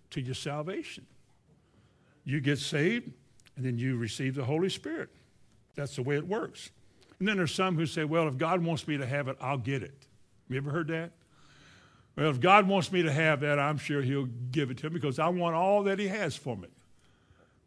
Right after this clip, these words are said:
Of course, you can't be belligerent and say, "No, you don't. No, you don't. You don't want everything he has for you," 'cause you'd have to leave the church. They'd kick you out.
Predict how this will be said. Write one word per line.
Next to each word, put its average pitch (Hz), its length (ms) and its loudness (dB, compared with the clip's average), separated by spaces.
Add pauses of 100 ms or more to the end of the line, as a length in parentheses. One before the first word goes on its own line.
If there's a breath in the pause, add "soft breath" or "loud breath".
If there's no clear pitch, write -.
(540)
Of - 80 -20
course, - 180 -8
you 147 60 -8
can't 127 260 -4
be 123 100 0
belligerent 123 540 -2
and - 20 -10
say, 147 120 -4
"No, 120 200 0
you 98 140 -8
don't. 110 280 -6 (1400 soft breath)
No, 127 180 -2
you 110 160 -6
don't. 117 380 -6
You 139 140 -4
don't 131 200 -2
want 120 160 -4
everything 117 400 -6
he 120 120 -6
has 120 280 -8
for - 120 -10
you," 156 220 -6
'cause 127 180 -4
you'd 165 120 -4
have 160 160 -4
to 151 60 -6
leave 165 180 -2
the 156 60 -8
church. 185 320 -4
They'd 175 180 -6
kick - 240 -10
you 214 180 -4
out. 92 200 -6